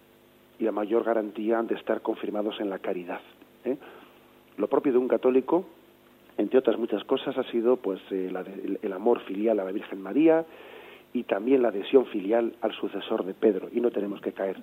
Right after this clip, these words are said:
¿eh? en es-, respetar también a quien, a quien meta la pata de esa forma, pero desde luego sin compartirlo, ¿eh? sin compartirlo en ningún momento, ese complejo antirromano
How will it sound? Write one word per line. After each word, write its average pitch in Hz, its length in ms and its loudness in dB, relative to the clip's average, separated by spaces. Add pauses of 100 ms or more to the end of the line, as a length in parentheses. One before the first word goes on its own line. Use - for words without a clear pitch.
(100)
¿eh? 123 100 -4 (580)
en 104 140 -6
es-, - 240 -12
respetar 113 540 -2
también 123 380 2
a 98 100 -6
quien, 95 360 -8
a 110 80 -6
quien 101 220 -8
meta 120 180 0
la 104 140 0
pata 113 240 -2
de 101 60 -8
esa 127 140 -6
forma, 139 340 0
pero 113 180 0
desde 101 160 -4
luego 113 260 0 (480)
sin 117 140 0
compartirlo, 104 760 -4 (140)
¿eh? 135 160 0 (260)
sin 107 120 -2
compartirlo 120 560 2
en 104 80 2
ningún 107 200 -4
momento, 117 460 2
ese - 180 0
complejo 110 580 -2 (440)
antirromano 110 840 -2